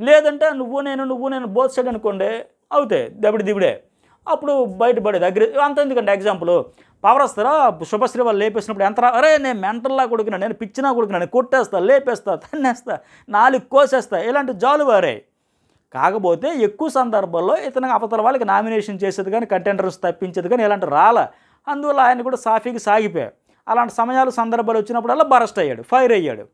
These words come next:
అవి రానంతసేపు కామ్గా హ్యాపీగా సాగిపోయాడు. అందుకు మంచితనం వచ్చేసింది ఆయనకి. ఎందుకు వచ్చిందో అందుకు. ఆ పవర్ వస్తారా అప్పుడు అలాగే ఓవర్ హైపర్ అయిపోయి వార్నింగ్లు ఇచ్చేసి, "నాలుగు కోసేస్తా" అనేసి, "కొట్టేస్తానంట, పిచ్చోడు" అంటాడు, "మెంటల్లా కొడుకుని" అంటాడు.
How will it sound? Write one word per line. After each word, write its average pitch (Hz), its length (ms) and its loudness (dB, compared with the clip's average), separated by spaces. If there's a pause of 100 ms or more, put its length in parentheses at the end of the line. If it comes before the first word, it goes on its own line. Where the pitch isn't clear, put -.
(300)
అవి 226 120 0
రానంతసేపు 254 600 2
కామ్గా 240 440 0
హ్యాపీగా 214 320 -4
సాగిపోయాడు. 214 500 2
అందుకు 294 200 -4
మంచితనం 226 420 -2
వచ్చేసింది 160 440 -6
ఆయనకి. 101 220 -10
ఎందుకు 247 220 -2
వచ్చిందో 262 300 0
అందుకు. 208 360 -4 (520)
ఆ 131 40 -6
పవర్ 170 260 2
వస్తారా 269 220 2
అప్పుడు 285 200 4
అలాగే 240 440 6
ఓవర్ 185 420 2
హైపర్ 214 320 -2
అయిపోయి 214 260 -4
వార్నింగ్లు 208 460 -2
ఇచ్చేసి, 208 300 -8
"నాలుగు 208 280 0
కోసేస్తా" 208 420 -4
అనేసి, 214 240 -2
"కొట్టేస్తానంట, 208 680 -2
పిచ్చోడు" 220 420 -6
అంటాడు, 214 200 -4
"మెంటల్లా 233 360 0
కొడుకుని" 208 280 -4
అంటాడు. 202 220 -8